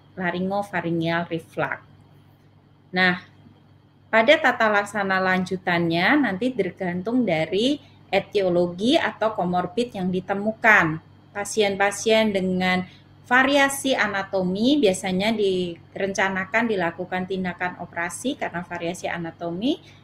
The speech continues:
sering tidak bisa dilakukan tindakan atau terapi medikamentosa. Nah, kemudian yang tanpa variasi anatomi,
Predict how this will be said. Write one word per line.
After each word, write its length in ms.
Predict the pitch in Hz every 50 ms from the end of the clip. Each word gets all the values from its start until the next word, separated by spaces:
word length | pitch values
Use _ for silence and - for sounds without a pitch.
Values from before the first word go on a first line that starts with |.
| - - -
sering 340 | - - 196 220 240 262
tidak 320 | 254 247 202 190 165 143 147
bisa 480 | 180 185 185 - - 226 247 262 269
dilakukan 720 | 247 208 180 180 170 170 175 - 180 - - 208 220 214
tindakan 580 | 220 196 180 180 170 170 - - 190 196 214 214
atau 240 | - 175 - 175 170
terapi 400 | - 170 170 170 - - 196 214
medikamentosa. 1200 | 202 185 175 170 170 - 170 165 165 165 165 156 - 156 160 175 - - - 170 165 147 139 - - - - - - - _ - - - -
Nah, 160 | - 156 156
kemudian 560 | - - 160 165 165 170 151 180 190 202 208
yang 240 | 202 180 170 165 170
tanpa 480 | - 214 233 254 254 - - 269 277 285
variasi 640 | 285 247 233 226 214 208 202 202 202 202 - 190 -
anatomi, 1040 | 180 185 185 185 185 - - 190 190 190 196 220 240 262 277 294 302 302 311 320